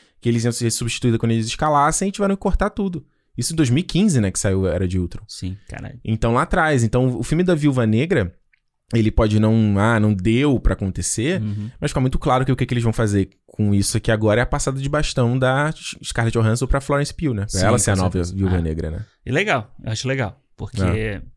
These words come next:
Speaker 2: eu gosto muito dela. Eu acho que
Speaker 1: Ela é boa, né?
Speaker 2: É, e eu acho que é impo-, é importante você manter a personagem, sabe? Tipo, é uma
Speaker 1: Uhum.
Speaker 2: espiã,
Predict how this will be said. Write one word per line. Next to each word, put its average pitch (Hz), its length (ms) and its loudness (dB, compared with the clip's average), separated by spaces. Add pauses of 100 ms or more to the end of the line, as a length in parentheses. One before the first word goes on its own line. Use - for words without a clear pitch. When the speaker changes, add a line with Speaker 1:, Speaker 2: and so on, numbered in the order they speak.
(260)
Speaker 2:
eu 104 100 -4
gosto 113 260 -4
muito 120 160 -4
dela. 104 300 -4
Eu 104 100 -6
acho 110 220 -6
que 120 320 -4 (240)
Speaker 1:
Ela 85 100 -2
é 85 40 0
boa, 95 220 4
né? 101 240 4
Speaker 2:
É, 135 220 2
e 147 40 2
eu 170 100 0
acho 202 180 -2
que 220 80 -4
é - 20 -2
impo-, 214 280 -6
é - 80 -6
importante 208 480 -4
você 175 240 -6
manter 135 400 -4
a 120 40 -2
personagem, 110 640 -6
sabe? 107 340 -6
Tipo, - 240 -12
é 110 80 -2
uma 107 60 2
Speaker 1:
Uhum. 101 60 4
Speaker 2:
espiã, 123 840 -2